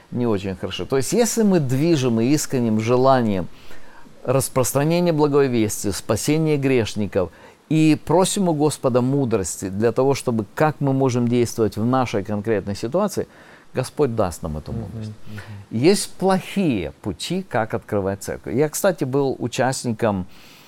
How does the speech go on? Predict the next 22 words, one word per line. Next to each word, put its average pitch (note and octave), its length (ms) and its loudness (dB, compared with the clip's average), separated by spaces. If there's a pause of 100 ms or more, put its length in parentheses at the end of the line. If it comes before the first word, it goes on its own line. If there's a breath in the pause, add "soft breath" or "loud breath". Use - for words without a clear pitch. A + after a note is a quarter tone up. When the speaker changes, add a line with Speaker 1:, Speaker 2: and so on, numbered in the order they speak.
(140 loud breath)
Speaker 1:
насаждения A#2+ 720 0
нескольких A2+ 600 -2
церквей E2 460 -8
в - 80 -16
своей G2+ 380 0
жизни, C3 800 -2
и G2 340 0
даже G#2 400 2
в F#2 80 0
одной G2+ 260 0
церкви, G2 640 0 (220)
где G2 260 0
мы G2+ 140 0
были G2 260 0
ос-, F#2+ 300 -2
основными C3 800 -2
людьми, B2+ 540 0
нас G#2 220 -2
было G2 240 -2
всего F#2+ 240 -2
две F#2 220 -2
семьи, C3+ 680 0